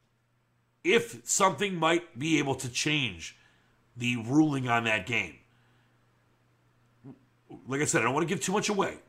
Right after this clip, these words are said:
'cause I want you to be curious about this, but I'm gonna have a very special guest to discuss that, uh, when it comes to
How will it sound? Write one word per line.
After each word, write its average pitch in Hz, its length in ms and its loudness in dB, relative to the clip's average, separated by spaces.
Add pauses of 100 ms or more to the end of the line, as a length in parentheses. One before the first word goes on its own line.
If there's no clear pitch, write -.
'cause - 100 -10
I - 20 -6
want 127 140 -8
you 139 60 -8
to 139 60 -6
be 143 340 -4 (540)
curious 175 500 2
about 92 300 -6
this, 95 240 -12 (420)
but 123 120 -4
I'm 139 60 4
gonna 147 140 2
have 127 120 0
a 113 40 -4
very 190 260 8
special 156 360 2
guest 139 300 0
to 131 40 -10
discuss 117 440 -2
that, 104 440 0 (420)
uh, 104 400 0
when 107 160 -6
it 95 80 -6
comes 113 380 -4 (140)
to 95 360 -6